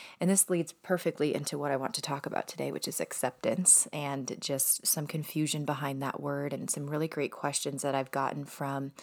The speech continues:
some of my Worthiness Formula clients, and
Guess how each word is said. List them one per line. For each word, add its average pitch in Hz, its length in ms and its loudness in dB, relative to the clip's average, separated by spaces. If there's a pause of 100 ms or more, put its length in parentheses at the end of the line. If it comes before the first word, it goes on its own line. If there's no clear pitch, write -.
(240)
some 165 240 2
of 147 180 -4
my 139 380 -2
Worthiness 143 420 0
Formula 131 560 -2 (300)
clients, 143 640 0 (100)
and 143 340 -4